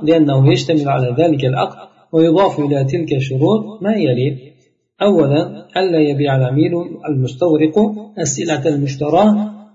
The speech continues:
حتى يملكها ملكا حقيقيا ويقبضها القبض المعتبر شرعا. فمثلا، احتاج عميل لعشرة آلاف ريال نقدا، فاشترى أسهما مباحة من المصرف باثني عشر ألف ريال بالتقسيط،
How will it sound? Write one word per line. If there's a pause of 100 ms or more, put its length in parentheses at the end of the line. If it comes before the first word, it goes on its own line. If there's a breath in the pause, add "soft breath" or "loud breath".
(100)
حتى
يملكها
ملكا
حقيقيا
ويقبضها
القبض
المعتبر
شرعا. (420)
فمثلا، (440 loud breath)
احتاج
عميل
لعشرة
آلاف
ريال
نقدا،
فاشترى
أسهما
مباحة (520 loud breath)
من
المصرف
باثني
عشر (460)
ألف
ريال
بالتقسيط،